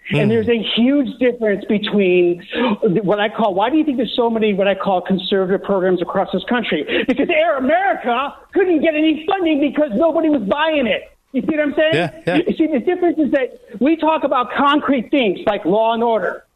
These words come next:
Speaker 1: We talk about why is there a failure in the school system? Why isn't there more accountability of people that are acting ir-, irresponsibly? Why do we, why are we paying our property taxes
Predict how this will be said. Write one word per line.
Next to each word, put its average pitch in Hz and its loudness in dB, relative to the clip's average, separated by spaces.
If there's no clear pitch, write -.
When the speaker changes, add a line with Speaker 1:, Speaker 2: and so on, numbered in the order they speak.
Speaker 1:
We 226 -4
talk 262 0
about 254 0
why 269 2
is 240 0
there 247 2
a 220 -6
failure 277 0
in 214 0
the 214 -4
school 311 2
system? 185 -2
Why 233 2
isn't 254 -2
there 254 2
more 254 2
accountability 240 0
of 208 2
people 240 2
that 220 2
are 208 2
acting 226 0
ir-, 220 0
irresponsibly? 220 0
Why 240 2
do 254 0
we, 247 2
why 240 2
are 254 2
we 226 0
paying 240 0
our 208 -2
property 285 0
taxes 226 0